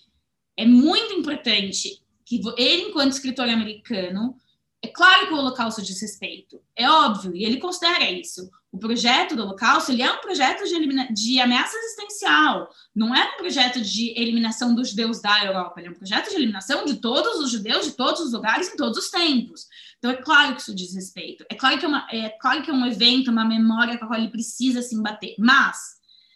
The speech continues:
ele é muito crítico dessa projeção. "Ah, aconteceu com todos nós." Não aconteceu com todos nós. Isso ele vai bater nessa tecla. Não aconteceu com todos nós.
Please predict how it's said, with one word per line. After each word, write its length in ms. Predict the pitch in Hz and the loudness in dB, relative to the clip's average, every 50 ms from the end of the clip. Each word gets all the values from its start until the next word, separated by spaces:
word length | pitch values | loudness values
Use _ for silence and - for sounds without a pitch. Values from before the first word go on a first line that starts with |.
| _ _ _ _ _ | _ _ _ _ _
ele 160 | - 247 240 | 0 0 2
é 60 | 247 | 4
muito 560 | 254 269 269 262 277 302 330 339 349 - 320 - | 6 6 6 6 6 6 4 2 0 -2 -2 -2
crítico 340 | 277 254 277 233 - - | -2 -2 -2 -2 -2 -4
dessa 240 | 240 269 269 - 262 | -4 -2 -2 -4 -4
projeção. 800 | - - 269 277 269 262 269 262 - - 214 185 165 165 - - _ _ _ _ _ _ _ _ _ _ - | -6 -4 -2 -2 0 0 -2 -4 -6 -6 -6 -6 -6 -8 -10 -16 _ _ _ _ _ _ _ _ _ _ 4
"Ah, 340 | 277 302 302 302 294 247 240 | 6 8 8 10 8 8 6
aconteceu 640 | 247 - 302 285 285 - 269 277 - - 294 302 285 | 4 4 2 2 2 2 2 0 0 0 2 2 2
com 140 | 294 285 277 | 2 0 0
todos 260 | 285 262 254 302 269 | 0 0 0 2 2
nós." 200 | 262 233 214 185 | 2 2 2 2
Não 160 | 226 247 277 311 | 2 2 2 2
aconteceu 520 | 311 349 349 349 392 403 - 302 285 277 | 0 0 -2 -4 -4 -4 0 4 4 4
com 120 | 277 208 196 | 4 2 -4
todos 220 | 185 180 - - | -8 -12 -14 -14
nós. 320 | 196 - - - - - - | -16 -16 -16 -18 -20 -20 -20
Isso 160 | - - - | -14 -8 -4
ele 80 | 220 240 | -2 0
vai 120 | 240 262 254 | 2 2 4
bater 300 | 262 294 294 - 285 277 | 4 2 2 2 2 2
nessa 260 | 294 302 302 427 - | 2 0 -2 -6 -6
tecla. 400 | - 202 175 - - 170 170 - - - - _ _ | -6 -6 -6 -8 -10 -14 -16 -16 -18 -20 -20 _ _
Não 240 | 214 226 247 262 302 | 4 6 6 6 4
aconteceu 440 | 349 359 381 381 403 392 - 277 262 | 2 0 -2 -4 -4 -4 -2 0 0
com 100 | 269 285 | 0 0
todos 200 | 277 320 359 370 | 0 -2 -2 0
nós. 300 | 370 262 226 196 - - | 2 2 2 2 0 -6